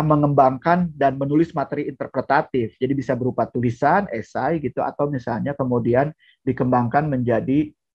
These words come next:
satu tampilan audiovisual. Eh, salah satu contoh misalnya tahun dua ribu dua puluh,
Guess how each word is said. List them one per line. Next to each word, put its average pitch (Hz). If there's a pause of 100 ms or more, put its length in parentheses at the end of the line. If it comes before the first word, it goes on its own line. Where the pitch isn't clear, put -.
(260)
satu 135
tampilan 135
audiovisual. 123 (140)
Eh, 110 (1300)
salah 127
satu 127
contoh 123
misalnya 131
tahun 123
dua 123
ribu 120
dua 123
puluh, 127